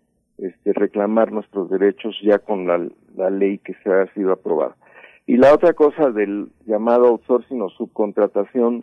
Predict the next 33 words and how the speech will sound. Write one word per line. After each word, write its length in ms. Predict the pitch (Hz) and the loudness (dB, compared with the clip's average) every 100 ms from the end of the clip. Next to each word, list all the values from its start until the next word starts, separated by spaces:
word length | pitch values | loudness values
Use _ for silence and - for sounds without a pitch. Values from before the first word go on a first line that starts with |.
| - | -12
que 160 | 101 - _ _ 190 _ | -12 -12 _ _ -12 _
se 100 | 202 | -8
practica 520 | - 190 - 120 117 | -4 -6 -4 -6 -2
en 100 | 113 | -2
el 100 | 104 | -2
gobierno 360 | 98 98 107 110 | -2 -2 -2 -4
federal, 400 | 120 113 110 120 _ _ _ _ _ | -4 0 0 -2 _ _ _ _ _
pues 140 | 127 120 | 0 0
el 120 | 120 | 2
presidente 480 | 123 120 151 156 170 | 0 2 2 2 0
mismo 320 | 156 160 156 | 0 2 2
ha 60 | |
reconocido 760 | 151 151 120 107 - 131 139 151 | 2 -2 -4 -4 -6 -4 -2 -4
que 100 | - | -6
efectivamente, 640 | 107 104 - 131 131 123 113 | -8 -8 -6 -4 -4 -6 -2
y 40 | |
la 160 | 104 - | -4 -4
secretaria 440 | 110 101 123 135 | -6 -2 2 2
del 120 | 143 | 0
Trabajo 360 | - 120 135 151 | 0 -2 -2 -4
ha 40 | |
reconocido 640 | 143 139 117 113 139 147 - | -6 -6 -8 -8 -4 -4 -2
que 100 | 120 | -6
el 120 | 113 | -4
gobierno 500 | 107 107 123 127 143 | -2 0 0 0 -4
federal 440 | - 113 117 131 127 | -2 0 0 0 -4
es 120 | 135 _ _ _ _ _ | -6 _ _ _ _ _
uno 300 | 120 131 139 | -2 2 4
de 60 | 123 | 2
los 200 | 110 104 120 - _ _ _ - | 2 -2 -6 -10 _ _ _ -2
subcontratistas 920 | 131 - 120 113 110 - 131 - 131 | -2 2 0 4 0 0 -6 -2 0
más 260 | 127 131 147 | 0 -2 -4
importantes, 760 | 131 123 117 175 220 233 | -6 -8 -6 -6 -6 -6